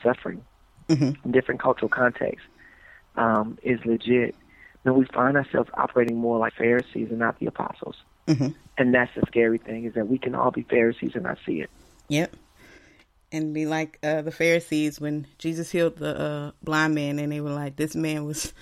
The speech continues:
Speaker 2: <laughs> born in sin," like they weren't.
Speaker 1: Absolutely.
Speaker 2: <laughs>
Speaker 1: Absolutely. Absolutely. We become very pious and self-righteous. And again, that's the thing that's discouraging me, is that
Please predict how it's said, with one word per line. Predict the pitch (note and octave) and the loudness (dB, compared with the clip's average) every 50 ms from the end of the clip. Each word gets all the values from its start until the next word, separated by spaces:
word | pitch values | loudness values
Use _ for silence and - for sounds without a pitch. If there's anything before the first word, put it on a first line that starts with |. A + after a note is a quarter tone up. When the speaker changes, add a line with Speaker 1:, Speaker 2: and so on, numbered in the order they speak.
| - - - | -20 -20 -20
Speaker 2:
<laughs> | - - _ _ - | -20 -20 _ _ 0
born | D#3+ F3+ G3 F#3+ F3+ | 4 6 6 6 6
in | F3 E3+ F3 | 4 2 2
sin," | - - G3 F#3+ F3 D#3+ | 0 0 0 2 2 2
like | D3+ D3+ D3 C#3+ - | 2 2 2 2 2
they | D#3+ D#3 | 2 2
weren't. | D3+ D3+ C#3+ C3 C3 - _ _ _ _ - | 4 2 2 0 -2 -6 _ _ _ _ 2
Speaker 1:
Absolutely. | - A3+ A#3 - C#4 B3+ - F4+ D4 - - - B4+ - - | 4 4 6 6 6 8 8 8 8 8 4 -4 -4 -4 -4
Speaker 2:
<laughs> | - - - D#4 - - - - - - - | -8 -8 -6 -8 -8 -8 -10 -14 -10 -6 -6
Speaker 1:
Absolutely. | D3+ C#3+ - - D#3+ D#3+ E3+ E3+ D3 C3+ C3 C3 _ _ - - _ - G#3 - - | -6 -4 -4 -4 -2 -2 -2 -2 -4 -6 -12 -16 _ _ -20 -20 _ -4 -2 -2 -2
Absolutely. | D3 D3 - - E3 E3+ E3 C#3 B2+ | -2 -4 -4 -6 -8 -12 -12 -12 -14
We | C3 D3+ | -14 -14
become | D3 - D3 - D#3 D3 C3+ | -14 -16 -16 -14 -14 -12 -10
very | C#3 C#3 C3 B2+ | -8 -8 -8 -8
pious | - - - D3+ D3+ D#3 D#3 D#3 E3 E3 F3 E3 _ _ _ _ - - _ _ - _ _ - | -12 -16 -16 -16 -14 -14 -14 -14 -16 -16 -16 -18 _ _ _ _ -20 -20 _ _ -20 _ _ -16
and | C#3 C#3 _ | -16 -12 _
self-righteous. | - C#3 C3 C#3+ C#3 B2+ C3+ C#3 - _ - C3 B2 A#2+ A#2 - _ - | -8 -8 -8 -8 -8 -8 -8 -8 -8 _ -14 -14 -12 -14 -14 -12 _ -4
And | D3+ D3 | -2 -2
again, | C#3+ C#3 - D3+ - - - | -2 -4 -4 -6 -6 -6 -6
that's | - C#3+ - - | -8 -8 -8 -8
the | - | -10
thing | - - D#3 D3 | -8 -6 -6 -4
that's | C#3 C3+ - | -4 -6 -6
discouraging | - C3+ - - - C3+ C3+ C3 B2+ - A2+ A2+ A2+ G#2+ | -8 -10 -4 0 0 2 2 2 -2 -4 -8 -10 -8 -8
me, | A2 | -8
is | A2 A2 - | -8 -4 -2
that | A#2+ B2 - - - | 0 0 0 -2 -4